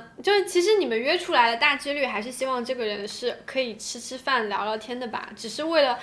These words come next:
规避说有一定的风险在，那我先试试看，那大家喝个酒聊天一下，轻松一下，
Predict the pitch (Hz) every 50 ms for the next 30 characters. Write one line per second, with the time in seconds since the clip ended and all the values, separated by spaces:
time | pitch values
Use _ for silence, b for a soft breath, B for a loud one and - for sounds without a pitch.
0 | B B B B B _ 349 339 349 359 349 330 311 269 269 - 269 269 247 220
1 | 208 214 226 214 320 320 277 269 - 311 320 349 349 - 247 214 202 208 - 320
2 | 330 311 262 233 - - - - 262 277 262 247 240 233 226 226 - - 233 -
3 | - 269 277 285 277 - 302 - - 262 254 - - 311 269 233 214 233 254 254
4 | 240 233 277 262 262 269 269 277 - 294 285 285 285 240 214 202 202 220 220 -
5 | 269 254 269 269 247 233 - 330 330 320 349 339 330 320 320 269 220